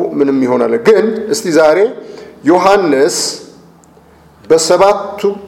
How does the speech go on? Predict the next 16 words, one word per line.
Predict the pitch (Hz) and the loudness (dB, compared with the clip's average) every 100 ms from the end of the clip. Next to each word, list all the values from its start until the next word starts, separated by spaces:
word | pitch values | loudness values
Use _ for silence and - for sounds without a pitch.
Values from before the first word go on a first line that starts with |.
| - - _ _ - | -20 -20 _ _ 0
በእስያ | 175 214 - 214 165 | 2 2 2 2 2
ላሉት | 143 160 254 - - - - | 0 -2 -6 -8 -18 -16 0
ለሰባቱ | 160 175 196 190 214 214 214 240 - - - - 151 | 2 2 2 2 2 -2 -6 -6 -8 -18 -20 -4 2
አብያተ | 175 185 170 - 147 | 4 4 2 0 -6
ክርስቲያናት | 131 - - 117 98 104 - - - - - - | -6 -8 -4 -2 -4 -10 -16 -20 -20 -20 -18 -4
ይላል። | 131 101 - - - - - | 0 0 -4 -16 -20 -20 -2
ተጨማሪ | 160 175 240 226 214 185 156 127 113 | 0 4 4 4 4 2 0 -4 2
የዚህን | 147 147 123 127 143 180 | 2 0 -6 -4 0 2
ጥቅስ | 180 175 - 135 | 2 -2 -2 -2
ሊያደምቅልን | 147 147 147 160 165 - 175 190 175 | 2 4 4 0 0 -2 2 2 4
የሚችል | 151 151 165 165 226 262 - - - - - | 2 0 -2 0 2 2 -4 -12 -20 -20 -2
ሃያ | 170 190 | 2 4
ሁለት | 196 190 190 185 | 4 2 0 0
ላይ | 151 131 | 2 2
እንሂድ | 113 107 101 | -2 -6 -8
እስቲ። | - | -12